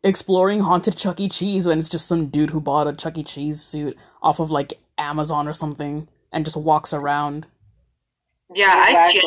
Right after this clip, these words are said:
Speaker 2: genuinely like, like, looking into those, like, videos that, like, people really, like, educated them about, like, educated themselves, like, about the place.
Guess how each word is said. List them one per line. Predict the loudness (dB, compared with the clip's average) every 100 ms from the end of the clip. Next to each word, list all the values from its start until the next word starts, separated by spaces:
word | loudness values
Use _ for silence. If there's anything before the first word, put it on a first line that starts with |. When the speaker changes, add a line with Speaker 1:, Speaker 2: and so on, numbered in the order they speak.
| 0
Speaker 2:
genuinely | -2 -4 -6
like, | -4 -4 -6 -8
like, | -8 -8 -8
looking | -6 -4 -4 -4
into | -6 -8 -6
those, | -4 -4 -6
like, | -8 -4 -2
videos | 0 2 0 -2
that, | -2 0
like, | 0 -2
people | -8 -8 -4 -2 -4 -8 -14 -12 -12 -6
really, | 0 2 2 0
like, | 0 -6 -10 -8 -8 -8 _ _ -2
educated | 0 0 2 4 6 4
them | 2 2
about, | 0 0 2 2
like, | 0 2
educated | 0 0 0 2 2
themselves, | -2 -2 0 0 -2
like, | -6 -6
about | 0 0 -2 -8
the | -4
place. | 0 2 2 0